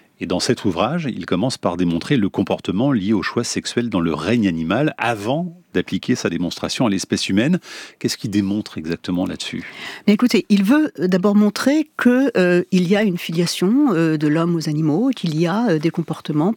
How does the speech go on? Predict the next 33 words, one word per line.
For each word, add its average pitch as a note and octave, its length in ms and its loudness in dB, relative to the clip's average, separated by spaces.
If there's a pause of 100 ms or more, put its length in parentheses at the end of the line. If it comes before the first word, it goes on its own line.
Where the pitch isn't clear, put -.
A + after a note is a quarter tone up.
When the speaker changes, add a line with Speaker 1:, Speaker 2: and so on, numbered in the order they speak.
(120)
Speaker 2:
permanents, F3+ 520 2 (100)
euh, F3 200 4
Speaker 1:
Mmh. - 20 0
Speaker 2:
chez - 180 -2
les D#3 180 2
animaux E3+ 360 2
et D#3 40 -4
chez - 140 -8
les C#3 180 -4
hommes, A#3 280 4 (460)
à F#3+ 100 2
savoir, F3+ 760 2
euh, D#3 760 2 (360)
ces - 640 2
choix, F3+ 480 -2 (380)
euh, F3 160 2
du F3 120 2
partenaire. D#3 640 -2 (440)
Et F3 300 4
ce - 180 -6
choix - 260 0
du A3 140 0
partenaire F#3 640 0
qui - 260 2 (300)
influe G#3+ 480 2 (460)
sur, - 640 0 (160)
euh, E3 300 2
l'évolution F#3 540 2
même F#3 440 2 (300)
de, D#3 160 0
de F3 200 -2
ces D3+ 220 -4
espèces. - 500 -10